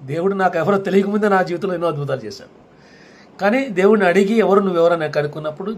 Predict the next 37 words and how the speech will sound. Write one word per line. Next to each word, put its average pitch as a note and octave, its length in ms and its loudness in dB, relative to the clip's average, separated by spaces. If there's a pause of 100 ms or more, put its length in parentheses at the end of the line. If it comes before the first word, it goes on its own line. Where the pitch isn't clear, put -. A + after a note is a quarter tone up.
"నేనే G3 520 2
నిజమైన E3+ 360 -2
దేవుడిని" D3+ 400 -4
అని C#3 80 -8
చెప్పేసి, C#3 360 -10
నేను, B2+ 360 -12 (580)
జీసస్ F#3 380 2
నాతో E3 240 2
మాట్లాడాడు, C#3 800 0 (540)
అనేక C#3+ 240 -4
రూగా-, D#3 300 2
అనేక D3+ 360 0
రకాలుగా D#3 300 2
అనేక D3 200 -2
సార్లు D#3 260 2
మాట్లాడాడు. B2+ 680 -8 (440)
మాట్లాడిన D#3 380 0
తర్వాత C#3 160 -2
నమ్మాను. C3 340 -2 (180)
నమ్మిన C#3+ 240 -2
తర్వాత D3 500 -2 (680)
అప్పటికి A3 380 2
మళ్ళీ A3 240 4
నేను G3 240 0
బాప్తిసం F3+ 400 2
తీసుకో G3 300 0
అవసరం G3 340 2
లేదు G3 380 4
అని F#3 120 -2
నేను E3+ 280 -2
ముందుకు D#3+ 260 -6
వెళ్తూ E3 280 2
ఉన్నా. A#2+ 180 -2 (300)
ఎందుకంటే F#3 340 -2
దేవుడిని D#3+ 320 -2
నమ్మితే F#3+ 220 2
చాలు. F#3+ 240 2